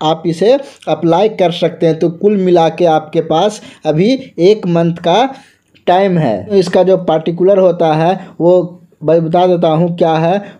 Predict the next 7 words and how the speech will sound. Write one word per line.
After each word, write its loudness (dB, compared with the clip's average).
कह 0
रहा 2
online 2
application -2
for 2
general 2
departmental 0